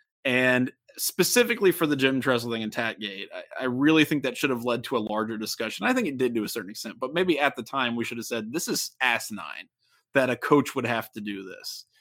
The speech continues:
And it's ridiculous that he would be, you know, fired for breaking this particular, you know," again, he got fired for lying to the N C double A, but it'd be ridiculous that he would even be in that situation in the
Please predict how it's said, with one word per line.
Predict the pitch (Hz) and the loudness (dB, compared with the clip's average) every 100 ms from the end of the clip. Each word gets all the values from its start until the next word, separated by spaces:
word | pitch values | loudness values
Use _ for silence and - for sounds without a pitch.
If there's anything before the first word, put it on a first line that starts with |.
| _ _ | _ _
And | 147 127 123 120 117 | 2 2 4 0 0
it's | 151 127 - | -2 0 -4
ridiculous | 143 139 127 113 147 143 147 135 110 - | -2 0 0 2 2 4 2 2 0 0
that | 120 113 | -2 0
he | 120 | -4
would | 113 107 104 | -4 -6 -8
be, | 104 104 110 _ _ _ _ | -8 -8 -12 _ _ _ _
you | 117 | -8
know, | 95 104 | -8 -10
fired | - 123 107 98 98 | -2 2 2 0 -6
for | 110 | -10
breaking | 104 90 101 | -10 -10 -10
this | 98 - | -12 -12
particular, | - - 107 - 92 78 73 | -14 -12 -10 -12 -16 -16 -16
you | |
know," | 87 64 _ | -20 -20 _
again, | 156 131 127 101 110 | -2 2 2 0 -4
he | 123 143 | -6 2
got | 165 | 2
fired | 160 170 139 | 8 6 8
for | 147 | 4
lying | 131 120 | 4 2
to | |
the | 117 | -2
N | 110 | -6
C | 120 | -6
double | 110 110 107 | -6 -4 -4
A, | 101 | -4
but | 110 | -4
it'd | 127 131 | -4 -2
be | 139 | 0
ridiculous | 139 160 156 135 120 | 2 2 2 -2 -2
that | 123 | -4
he | |
would | 117 | -4
even | 117 110 107 | -6 -6 -6
be | 107 | -6
in | 101 | -6
that | 98 - | -10 -12
situation | 107 - 101 - | -16 -16 -16 -16
in | |
the | - | -16